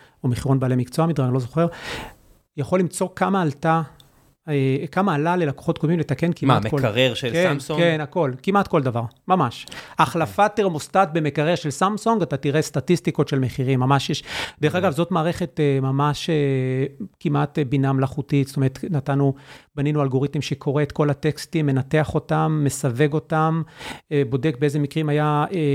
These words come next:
Speaker 1: בעצם עלויות, זאת אומרת, זה אותו בעצם מקרה, גם אם הוא מנוסח במילים שונות,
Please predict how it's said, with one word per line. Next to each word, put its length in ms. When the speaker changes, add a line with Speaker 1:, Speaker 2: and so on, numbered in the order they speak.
Speaker 1:
בעצם 440
עלויות, 600
זאת 120
אומרת, 260
זה 120
אותו 240
בעצם 340
מקרה, 340
גם 200
אם 80
הוא 160
מנוסח 400
במילים 280
שונות, 500